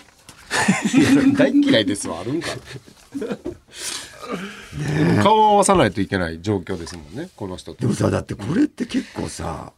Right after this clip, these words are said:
Speaker 1: はい。
Speaker 2: もちろん正解な答えだと思うんですよ。
Speaker 1: うん。
Speaker 2: えー、妻子いるし、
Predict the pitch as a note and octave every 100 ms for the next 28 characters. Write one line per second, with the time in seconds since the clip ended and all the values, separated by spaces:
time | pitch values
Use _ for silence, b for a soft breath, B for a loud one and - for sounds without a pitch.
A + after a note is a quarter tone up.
0 | _ E2 C#2+ - _ _ _ _ _ -
1 | A#2+ - F4 D3 F2 - _ - - -
2 | A2+ G#2+ A#2 A2 G#2 F#2+ G2 - G2+ F2
3 | C#2+ D2+ F2+ G#2 G2+ D#2 C#2+ D#2 C#2+ C#2
4 | A2+ G#2 E2 _ _ _ _ _ _ _
5 | _ _ - - E2 E2 E2 A2 _ _
6 | _ - G#3 F2 - D2 E2+ D#2 E2+ E2
7 | E2